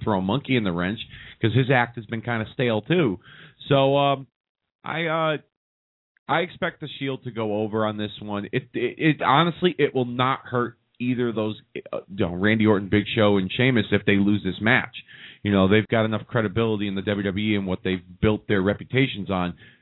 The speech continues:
to, to, to lose a match. Um, so, uh, I, I'm going with the, I'm going with the Shield to, to, to win this one, and I'm expecting it to be a pretty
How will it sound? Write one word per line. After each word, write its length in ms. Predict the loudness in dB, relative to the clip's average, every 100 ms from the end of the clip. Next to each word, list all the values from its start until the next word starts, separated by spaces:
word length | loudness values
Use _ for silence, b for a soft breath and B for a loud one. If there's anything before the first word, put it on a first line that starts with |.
| b
to, 60 | -10 -10 _ 0
to, 140 | 0 0 _
to 80 | -2
lose 260 | 4 4
a 60 | 2
match. 320 | -4 -8 -12 -18 -20 b b b b
Um, 460 | 0 2 2 -2 -12 _ _ _ _ _ _ _ -10 2
so, 280 | 4 4
uh, 120 | 4 2
I, 120 | 0
I'm 200 | -4 -4
going 180 | -2 -2
with 120 | -2
the, 120 | -6
I'm 100 | -6
going 200 | -4 -4
with 100 | -4
the 80 | -6 -6
Shield 340 | -2 0 -2 -6 _ -8
to, 140 | -6
to, 220 | -4 -4
to 120 | -2 -2
win 180 | -2 -4
this 160 | -4
one, 200 | -4 -2
and 180 | 0 0
I'm 120 | 0
expecting 440 | -2 0 -2 -2 -6
it 80 | -4
to 40 |
be 120 | -2
a 40 | -2
pretty 240 | 0 -4